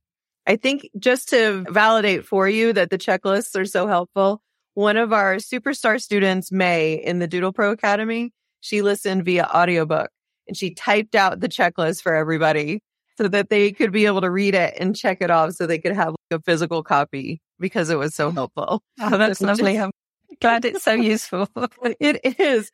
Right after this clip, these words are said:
Speaker 1: So I keep talking about the book, but Zazie, you have a couple great books. You mentioned the one on cats, but this one, Wag, that we're discussing today for our doodles,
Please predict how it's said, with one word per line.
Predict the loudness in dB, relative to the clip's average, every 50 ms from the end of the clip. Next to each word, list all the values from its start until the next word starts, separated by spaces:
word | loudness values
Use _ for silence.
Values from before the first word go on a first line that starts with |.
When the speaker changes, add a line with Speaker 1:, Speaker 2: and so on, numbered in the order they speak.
| -20 -20 -20 _
Speaker 1:
So | -4 0 2 2 2 2 2 0
I | -2 -2
keep | 0 -2 -4 -2
talking | 0 0 0 2 0 0 -2 -2
about | 0 2 0 0 0 -2
the | -6 -2
book, | 0 0 0 0 0 _ _ _ _ _ _ -2
but | 0 0 0 0 -2 -6 -8 _ _ _ _ _ _ _ _ _ _ _ _ -12
Zazie, | -4 0 2 2 2 2 0 -2 -2 -2
you | 0 0 2
have | 2 4 2 2 0 -2 -6
a | -8
couple | -6 -4 -2 -2 0 2 0 2
great | 2 2 2 2 2
books. | 2 2 2 0 0 0
You | 2
mentioned | 2 2 2 0 0 0 0 2
the | 2
one | 2 2 2
on | 0 0
cats, | 0 -2 -2 -2 -2 -6 -6 -6
but | -6 -6 _
this | -2 -2 -2 -2 -2
one, | -2 0 0 0 2
Wag, | 2 2 4 4 2 0 -2
that | -4 -4
we're | -4
discussing | -4 -6 -4 -2 -2 -2 -2 -2 -2 -4 -4
today | -2 -2 -2 0 0 0 0 0
for | 0 0
our | 0 0 0
doodles, | 0 0 2 2 2 2 2 0 -2 -6